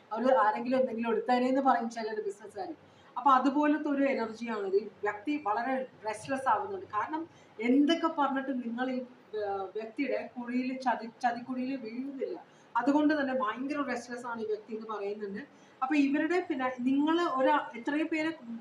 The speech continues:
മണി ചെയിൻ അങ്ങനെയുള്ള പരിപാടികളുണ്ട്. ആം, അതിന് അഡ്വർടൈസ്മെന്റ് ഒന്നും ഉണ്ടാവില്ല. ആൾക്കാരെ പറഞ്ഞ് സമ്മ-, തമ്മിൽ സംസാരിച്ചാണ് ഈ മണി ചെയിനിന്റെ പരിപാടിയൊക്കെ നടക്കുന്നത്. അതുപോലെ എന്തോ പരിപാടിയാണ്. അപ്പൊ ഇവർക്ക് ഇതിനകത്ത് നിന്ന് പ്രോഫിറ്റ് കിട്ടണമെങ്കിൽ അവർ ഇത്രയും ആൾക്കാരെ ചേർക്കണം.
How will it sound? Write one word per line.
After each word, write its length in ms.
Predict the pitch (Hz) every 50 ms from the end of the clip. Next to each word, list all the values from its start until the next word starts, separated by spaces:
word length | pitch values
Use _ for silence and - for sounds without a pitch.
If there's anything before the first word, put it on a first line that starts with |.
| - - 233
മണി 260 | 226 240 254 269 269
ചെയിൻ 340 | - - 285 269 262 262 262
അങ്ങനെയുള്ള 400 | 254 254 254 262 262 262 262 269
പരിപാടികളുണ്ട്. 640 | 262 254 233 226 226 - 220 226 440 415 - - 320 - - - - _ _ - - - - _ _ - - 196
ആം, 480 | 196 196 196 196 196 190 180 - - - - - - - -
അതിന് 200 | 220 233 269 294
അഡ്വർടൈസ്മെന്റ് 640 | 285 269 - 208 214 240 240 233 233 233 - 262 254 254
ഒന്നും 160 | 247 233 226
ഉണ്ടാവില്ല. 360 | 208 196 196 190 190 190 190
ആൾക്കാരെ 460 | 185 190 190 - 233 233 - 180 175 -
പറഞ്ഞ് 400 | 226 214 208 208 220 220 254 294
സമ്മ-, 420 | 262 277 254 233 214 214 220 214 - - - - - - -
തമ്മിൽ 360 | 233 240 247 254 269 294 285
സംസാരിച്ചാണ് 800 | 285 262 240 233 - 254 247 247 247 247 277 262 233 220 226 240
ഈ 100 | 240 233
മണി 200 | 226 220 214 208
ചെയിനിന്റെ 320 | - - 226 226 226 233
പരിപാടിയൊക്കെ 440 | 233 208 202 202 208 208 196 202 208
നടക്കുന്നത്. 440 | 208 196 185 175 - 185 185 175 - - - - - - -
അതുപോലെ 340 | 247 262 277 294 302 302 311
എന്തോ 180 | 311 277 294 294
പരിപാടിയാണ്. 540 | 285 262 240 233 233 233 240 240 233 220 196
അപ്പൊ 160 | 202 262 269
ഇവർക്ക് 340 | 254 262 269 262 262 - 349
ഇതിനകത്ത് 420 | 285 247 240 247 254 262 269 262
നിന്ന് 120 | 269 294
പ്രോഫിറ്റ് 500 | 294 - 254 233 233 233 277 - 302 285
കിട്ടണമെങ്കിൽ 360 | 269 - - 214 208 214 226 220
അവർ 100 | 208 214
ഇത്രയും 500 | 226 - - 240 240 254 277 269 254 214
ആൾക്കാരെ 360 | 208 208 - 220 220 233 247
ചേർക്കണം. 640 | 247 247 226 196 190 - - 208 370 339 - -